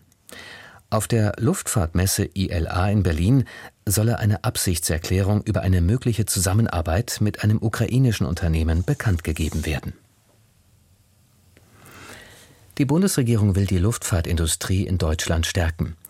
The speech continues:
Dazu soll heute im Kabinett eine Strategie beschlossen werden. Ziel sei es, die Weichen zu stellen, damit Deutschland gemeinsam mit den europäischen Partnern auch in den nächsten fünfzehn Jahren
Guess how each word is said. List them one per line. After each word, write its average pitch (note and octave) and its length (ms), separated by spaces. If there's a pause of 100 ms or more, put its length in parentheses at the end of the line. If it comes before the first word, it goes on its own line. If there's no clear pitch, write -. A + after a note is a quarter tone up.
(340)
Dazu D#2+ 240
soll E2 180
heute F2 240
im A#2+ 100
Kabinett G2+ 520
eine A2+ 160
Strategie A#2 500
beschlossen E2+ 480
werden. F2+ 380 (180)
Ziel F#3+ 320
sei E2 240
es, C3+ 220
die A2 180
Weichen G2+ 320
zu E2+ 160
stellen, G2+ 380 (380)
damit A2+ 260
Deutschland D3 420
gemeinsam A2+ 460
mit - 260
den G2 100
europäischen F2 600
Partnern A2 540
auch G#2+ 200
in A2+ 120
den G#2+ 140
nächsten A#2 380
fünfzehn C3 460
Jahren G2 420